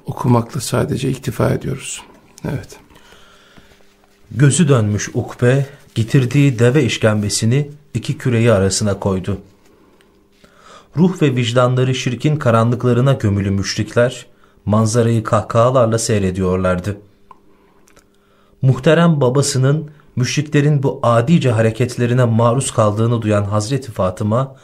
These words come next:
Speaker 2: koşa koşa geldi. İşkembeyi tuttuğu gibi suratlarına çarparcasına müşrik grubuna doğru fırlattı.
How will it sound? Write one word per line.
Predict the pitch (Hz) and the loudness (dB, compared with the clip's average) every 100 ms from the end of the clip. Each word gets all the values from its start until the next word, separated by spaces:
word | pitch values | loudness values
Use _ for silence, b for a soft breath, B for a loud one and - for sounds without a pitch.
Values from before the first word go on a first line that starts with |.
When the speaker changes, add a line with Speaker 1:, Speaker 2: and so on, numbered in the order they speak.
| B B - | B B -2
Speaker 2:
koşa | 117 135 120 | 0 0 -2
koşa | 113 - | -2 -2
geldi. | 110 95 92 104 104 - _ _ _ _ _ b b b b b b b b | -2 0 -2 -2 -8 -10 _ _ _ _ _ b b b b b b b b
İşkembeyi | - - 180 160 127 127 | -6 0 0 2 -2 -6
tuttuğu | 120 - 160 160 | -10 -6 0 2
gibi | - 165 147 | 2 -2 -4
suratlarına | - 131 117 127 123 127 131 | -2 0 0 0 -2 0 -2
çarparcasına | - 113 110 151 139 113 - 117 | 2 2 2 2 2 -2 0 0
müşrik | 120 110 - 156 139 | 2 0 -2 -4 0
grubuna | 113 110 113 101 | 0 2 0 0
doğru | 101 107 | 0 -2
fırlattı. | - 98 95 - 101 | -2 -2 -2 -4 -10